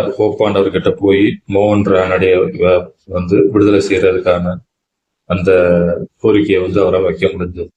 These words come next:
இதுல நம்மளுடைய அந்த மனசை ரொம்ப உருக்குற விஷயம் என்ன அப்படின்னா, திரு மோகன் ரானடே அவர்கள் விடுதலையாகி வந்தப்ப அவர் நன்றி சொல்றதுக்கு அண்ணா அவர்கள் உயிரோட இல்ல. மோகன் ரானடே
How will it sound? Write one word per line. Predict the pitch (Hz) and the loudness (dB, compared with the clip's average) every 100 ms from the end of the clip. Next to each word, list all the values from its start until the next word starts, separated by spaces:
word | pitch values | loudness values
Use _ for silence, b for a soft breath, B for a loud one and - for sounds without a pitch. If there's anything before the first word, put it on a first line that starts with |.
| _ _ _ - | _ _ _ -2
இதுல | 98 98 107 | 0 2 0
நம்மளுடைய | 92 95 92 92 | -2 0 2 2
அந்த | 92 87 87 | 2 0 2
மனசை | 95 110 - 113 117 - | 2 0 -2 -2 -2 -4
ரொம்ப | 98 98 104 | -6 -2 0
உருக்குற | 98 101 110 101 98 98 - _ _ _ _ _ _ _ _ _ _ - | 0 -2 -2 0 2 0 -6 _ _ _ _ _ _ _ _ _ _ -6
விஷயம் | 98 104 101 92 | -2 0 0 -2
என்ன | 95 | -2
அப்படின்னா, | 98 87 90 90 101 _ _ _ _ _ _ _ _ _ _ _ _ _ _ _ _ _ _ _ _ - | -2 -2 -2 -4 -8 _ _ _ _ _ _ _ _ _ _ _ _ _ _ _ _ _ _ _ _ -2
திரு | 98 | 0
மோகன் | 101 104 107 101 | 2 0 2 2
ரானடே | 98 98 | 2 2
அவர்கள் | 98 95 104 | 0 2 2
விடுதலையாகி | 98 98 101 98 92 95 92 _ 98 | 2 2 4 4 2 -4 -14 _ -6
வந்தப்ப | 90 95 95 - | -4 -2 -4 0
அவர் | 101 95 | 0 0
நன்றி | 90 104 | 0 0
சொல்றதுக்கு | 101 101 95 90 95 | 0 0 0 0 0
அண்ணா | 87 95 95 | -2 -2 -2
அவர்கள் | 92 92 92 _ _ | -2 -2 -4 _ _
உயிரோட | - 92 90 92 90 | -4 0 2 2 0
இல்ல. | 90 90 98 - _ _ _ _ _ _ _ | 0 -2 -2 -4 _ _ _ _ _ _ _
மோகன் | 92 113 120 120 | 0 0 0 0
ரானடே | 107 101 101 | -2 0 0